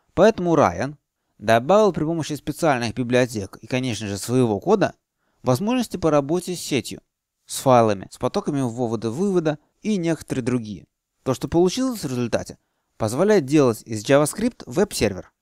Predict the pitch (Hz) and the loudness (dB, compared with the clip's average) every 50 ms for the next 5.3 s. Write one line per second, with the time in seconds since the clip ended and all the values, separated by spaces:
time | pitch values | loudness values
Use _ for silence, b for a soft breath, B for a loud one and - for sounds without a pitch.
0 | _ _ - 123 110 - - 131 107 - 120 - - 127 113 123 117 120 127 135 | _ _ -8 -8 -6 -4 -4 -4 -4 -6 -8 -10 -8 -6 -2 -2 -2 -2 -2 -4
1 | - - 214 233 - - _ - - 98 98 113 107 - - _ - - - - | -2 0 0 0 0 -4 _ -14 -12 -8 -6 -6 -6 -8 -10 _ -20 -10 -6 -4
2 | 123 - - 104 95 101 101 101 98 104 107 107 110 117 101 - - 98 - - | -4 -4 -4 -4 -2 0 0 -2 -2 -6 -6 -4 -2 -2 -4 -4 -6 -10 -8 -8
3 | 95 90 - 104 98 98 92 110 165 208 214 190 175 156 143 135 139 _ _ _ | -8 -8 -6 -6 -6 -6 -4 -2 2 4 6 6 6 6 6 4 0 _ _ _
4 | _ _ _ _ _ - 113 113 101 98 98 98 98 95 - 101 101 110 - - | _ _ _ _ _ -10 -6 -6 -4 -4 -4 -4 -4 -6 -4 -2 -4 -4 -2 -2
5 | 175 175 165 156 139 131 | -2 -2 -2 -2 -2 -4